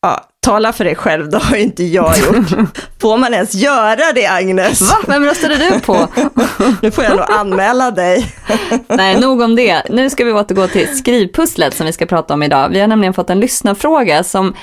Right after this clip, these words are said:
Speaker 2: handlar rätt mycket om så här, hur får vi ihop alltihop? Hur gör vi för att inte bränna ut oss? Hur ser stödet ut hemifrån? Och hur går det här skriva livet? Går det ut över nära och kära på något annat sätt?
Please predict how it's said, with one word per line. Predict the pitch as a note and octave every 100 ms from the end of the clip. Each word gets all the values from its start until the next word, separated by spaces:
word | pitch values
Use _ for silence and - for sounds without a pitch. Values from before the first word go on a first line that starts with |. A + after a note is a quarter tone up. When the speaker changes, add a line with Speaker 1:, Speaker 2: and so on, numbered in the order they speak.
| -
Speaker 2:
handlar | - A#3+ G#3+ G3 A3+
rätt | F#3 -
mycket | E3+ D#3+
om | D#3
så | -
här, | F#3
hur | A#3+ A#3
får | - G3
vi |
ihop | F3+ F3 C#4 - -
alltihop? | A3 G#3+ G#3 G#3 G3+ - - - - -
Hur | G#3+ G3+ F#3+
gör | F3+ F#3
vi | F3+
för | F3 F3
att |
inte | F3
bränna | E3+ E3 E3+
ut | A#3 B3 A#3 G3+
oss? | G3 G3 - - -
Hur | G3
ser | G3 F#3+
stödet | - F#3+ G3 F#3+ E3+
ut | E3+ D#3+
hemifrån? | G#3 G3 F3 F3 - F3 E3+ E3+ F3 -
Och | - - F3+ - -
hur | G3 G#3 F#3 E3+ - -
går | - E3+ E3+
det |
här | E3
skriva | D#3+ - E3 D#3+
livet? | E3+ D#3 D#3+
Går | -
det | E3+ -
ut | A3+ G3+ -
över | D#3+ D#3+
nära | D#3+ D3+
och | D#3
kära | - F3 F3+
på | F3+
något | F3 F#3+
annat | G3 G#3+ C4
sätt? | - - -